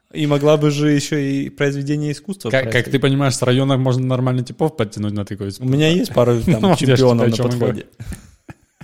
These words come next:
Speaker 1: подходе. <laughs> Они далеко, далеки от брусьев, но если их подсадить, блин.
Speaker 2: Ну, ка-, какие эти брусисты далеко от блевотины,
Speaker 1: Да, да,
Speaker 2: фигурного
Speaker 1: да,
Speaker 2: блевания.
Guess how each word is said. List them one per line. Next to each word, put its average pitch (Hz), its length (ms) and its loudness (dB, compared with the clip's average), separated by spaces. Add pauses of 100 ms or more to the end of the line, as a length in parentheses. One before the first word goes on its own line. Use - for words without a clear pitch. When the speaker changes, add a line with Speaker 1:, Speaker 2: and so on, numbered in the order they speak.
(200)
Speaker 1:
подходе. 220 340 -2 (200)
<laughs> - 180 -20
Они 160 240 -2
далеко, 156 500 0
далеки 147 400 0
от 151 160 2
брусьев, 165 440 -2
но 135 140 -2
если 175 320 -2
их 170 120 -8
подсадить, 160 500 -2
блин. 151 380 -10 (100)
Speaker 2:
Ну, 131 220 -2
ка-, 135 320 -4
какие 127 440 0
эти 117 160 -6
брусисты 131 520 -2
далеко 131 400 2
от 117 140 0
блевотины, 151 540 -2
Speaker 1:
Да, 208 200 4
да, 381 60 0
Speaker 2:
фигурного 131 520 2
Speaker 1:
да, 120 40 -4
Speaker 2:
блевания. 127 400 0